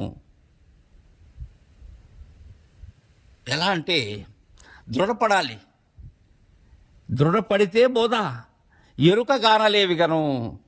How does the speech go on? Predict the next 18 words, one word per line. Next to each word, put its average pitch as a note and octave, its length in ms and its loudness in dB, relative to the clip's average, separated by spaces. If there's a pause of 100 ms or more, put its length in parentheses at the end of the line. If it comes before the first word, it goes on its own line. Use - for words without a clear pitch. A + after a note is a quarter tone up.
(120)
ఇక C#3+ 100 -2 (560)
ఈ D3+ 200 4
మాయల G3 260 4
మారైనటువంటి F3 640 0 (120)
ఎరుక G3 160 2 (140)
ఏదైతే F3 340 0
ఉన్నదో E3 220 0 (120)
దాని F#3+ 260 0
చేష్టల్లో G#3 540 2
నీవు F#3 180 2 (560)
ఇక E3+ 140 2
కారరావు. F#3+ 500 4 (1300)
నడువాకు D#3 580 0 (220)
పరాద్రవ్య F#3+ 760 0 (220)
మోహించి F#3 800 0 (180)
భ్రమ E3+ 220 2 (240)
చేత D3+ 300 -4 (880)
చెడకు G3 360 0